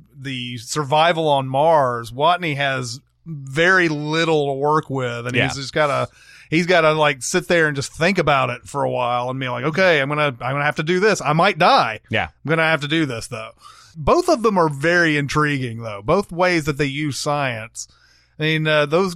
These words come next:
Speaker 1: those guys making that filter, I mean, they're making that out of nothing.
Speaker 2: Yeah.
Speaker 1: They've never done this before.
Speaker 2: Yeah.
Speaker 1: And everything. I just find all that, that whole, like, um, space engineering, uh, knowledge and smarts and everything, that's just something that's just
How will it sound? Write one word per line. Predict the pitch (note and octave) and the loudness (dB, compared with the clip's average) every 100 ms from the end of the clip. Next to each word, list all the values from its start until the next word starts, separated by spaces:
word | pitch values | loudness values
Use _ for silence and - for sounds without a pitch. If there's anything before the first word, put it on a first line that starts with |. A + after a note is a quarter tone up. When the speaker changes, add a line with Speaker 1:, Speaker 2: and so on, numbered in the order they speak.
| D#3 | -2
Speaker 1:
those | F#3+ C4+ | 0 0
guys | A#3+ B3 F3+ | 2 2 2
making | F#3 G#3+ F3+ | 0 2 0
that | C3 B2 | -2 -4
filter, | - F#3+ B3 C3+ A#2 | 0 2 2 -2 -2
I | |
mean, | D3+ | -2
they're | E3+ | 0
making | F3+ B3+ | 0 0
that | B3+ G#3 | 2 2
out | C#3+ | 2
of | B2+ | -2
nothing. | C3 D3 B3+ G4 C#3 A2+ - | -2 2 4 2 -2 -8 -4
Speaker 2:
Yeah. | A2+ - | -2 0
Speaker 1:
They've | F#3 G3 | 2 4
never | A#3+ C#4 B3+ | 4 4 0
done | F#3+ B3 F4 F#4 | 2 4 4 4
this | G#3 C#3 | 0 0
before. | D3 - C3+ A2+ | -6 -8 -12 -4
Speaker 2:
Yeah. | G#2 E2 - - - | -2 -2 -6 -20 -8
Speaker 1:
And | D3 D#3+ | 0 2
everything. | D#3 D3 C#3+ | 2 0 0
I | D#3+ | -2
just | E3+ G3 | -2 -4
find | C#4+ C4+ A#3 | 0 2 4
all | A3 | 4
that, | G3+ D#3+ - - - | 4 2 0 -12 -2
that | D#3 | -2
whole, | D3 C3+ F#3 F#3+ F3 | 0 0 2 4 2
like, | D3+ C#3+ B2+ - - A#2+ | 2 0 0 -6 -18 -8
um, | B2 A#2 A2 A2+ D3 - | -6 -6 -8 -10 -14 -14
space | - - E3 F#3+ - | -12 -4 -4 -4 -6
engineering, | E3+ E3+ D#3 C#3+ D#3 D#3+ D3+ C#3+ C#3 B2 _ _ _ _ _ | -4 -2 -2 -2 -2 0 -2 -6 -10 -12 _ _ _ _ _
uh, | C3+ C3+ A#2+ | -2 0 0
knowledge | B2 C3 D3+ F3 F3 E3+ D3+ | -2 0 2 2 0 -4 -6
and | B2 | -6
smarts | - C#3+ D3 D#3+ E3+ - | -6 -2 0 0 -2 -8
and | F3 | -6
everything, | F3+ F#3 F#3 F#3 F3+ | -6 -6 -6 -6 -4
that's | D#3 F3 - | -2 -2 -4
just | G3 D3+ - | -4 -4 -2
something | F3 D#3+ D3+ C#3 | -2 0 -4 -6
that's | B2 - | -10 -8
just | C#3+ C3 | -8 -8